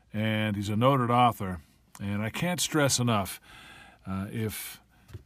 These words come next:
uh, you are a sports lover and a language lover, I truly,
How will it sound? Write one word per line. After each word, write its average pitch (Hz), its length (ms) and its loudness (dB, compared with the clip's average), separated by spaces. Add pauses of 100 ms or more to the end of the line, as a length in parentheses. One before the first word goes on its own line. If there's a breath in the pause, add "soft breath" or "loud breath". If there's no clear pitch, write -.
(120)
uh, 98 300 -14 (180)
you 117 380 -2
are 107 260 -2
a 107 120 -2
sports 147 440 0
lover 135 360 4
and 120 260 0
a 110 140 -2
language 123 560 4
lover, 101 380 -2 (580 soft breath)
I 101 160 -4
truly, 120 640 2